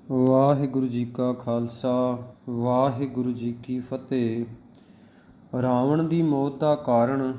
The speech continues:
ਕਿਵੇਂ ਬਣਿਆ? ਰਾਵਣ ਲਾਲਚ ਵਸ ਹੋ ਕੇ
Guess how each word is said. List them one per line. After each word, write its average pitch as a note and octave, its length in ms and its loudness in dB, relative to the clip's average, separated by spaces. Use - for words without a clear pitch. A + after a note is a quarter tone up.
ਕਿਵੇਂ D3+ 320 -2
ਬਣਿਆ? B2+ 560 0
ਰਾਵਣ D3+ 520 4
ਲਾਲਚ C#3+ 460 4
ਵਸ D3 360 2
ਹੋ A#2+ 280 0
ਕੇ C3+ 560 -2